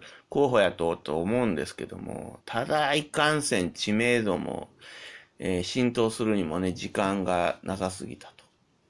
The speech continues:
うん、北海道は、そうそう、野党のね、候補か、決定過程に、えー、こだ、ね、どっちもグダグダでしたよ、これ。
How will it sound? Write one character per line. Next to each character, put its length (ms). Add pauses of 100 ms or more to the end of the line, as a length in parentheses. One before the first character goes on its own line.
(140)
う 20
ん、 160
北 140 (140)
海 240
道 200
は、 320 (840)
そ 140
う 20
そ 60
う、 40
野 140
党 220
の 140
ね、 180 (560)
候 180
補 160
か、 220 (320)
決 200
定 140
過 160
程 180
に、 300 (140)
え 720
ー、 20 (1200)
こ 140
だ、 260 (360)
ね、 340 (160)
ど 160
っ 40
ち 100
も 80
グ 160
ダ 160
グ 100
ダ 180
で 120
し 100
た 120
よ、 220
こ 80
れ。 20